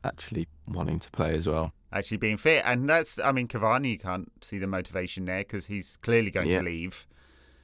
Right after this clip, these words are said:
Speaker 2: for wherever, maybe one final season at Barcelona before he retires or whatever, and, and that's speculation. But it, it feels like a good fit.
Speaker 1: Yeah, they love signing them type of players.
Speaker 2: And,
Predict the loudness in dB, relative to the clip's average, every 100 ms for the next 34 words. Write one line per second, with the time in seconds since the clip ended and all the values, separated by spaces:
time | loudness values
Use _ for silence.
0 | _ -4 0 2 2 2 2 0 -2 0
1 | -2 -2 -2 -2 -2 -2 0 -2 -4 -6
2 | -4 -6 -2 -2 -2 0 0 0 -4 -4
3 | -4 -2 -4 0 2 2 0 0 0 -2
4 | -2 -2 -2 -4 -6 -16 -20 -20 -20 _
5 | _ -8 -6 -4 -6 -4 -6 -4 -4 0
6 | 0 -2 -2 -4 -2 -6 2 4 4 2
7 | -2 -4 -4 0 0 4 4 4 4 2
8 | 2 2 -2 0 0 0 -2 -2 -4 -8
9 | -6 -6 -4 -6 -10 -2 0 2 0 -2